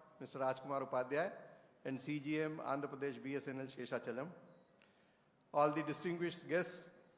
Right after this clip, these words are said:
senior officers from A P state government, D O T, L S A and headquarters, postal, our very special customers who have joined us from villages, my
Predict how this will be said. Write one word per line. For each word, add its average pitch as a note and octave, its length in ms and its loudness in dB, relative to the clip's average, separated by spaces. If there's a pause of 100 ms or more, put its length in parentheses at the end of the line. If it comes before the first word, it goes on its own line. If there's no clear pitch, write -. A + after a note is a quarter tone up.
(1040)
senior E3 300 6
officers E3+ 480 6 (100)
from D3+ 180 6 (560)
A D3+ 120 2
P E3+ 200 0
state E3 300 0
government, E3 400 4 (360)
D D3 180 4
O E3 80 6
T, E3+ 320 0
L D3 200 2
S D#3 60 -6
A D#3+ 100 0
and C3+ 120 -2
headquarters, D#3 480 6 (1300)
postal, F3+ 420 2 (1400)
our D3+ 200 8
very E3+ 280 8
special F#3+ 400 4
customers E3+ 560 4
who D3 100 0
have D3+ 160 2 (100)
joined D#3 240 4
us F3 120 2
from E3 200 2
villages, F3+ 380 4 (1400)
my D3+ 200 10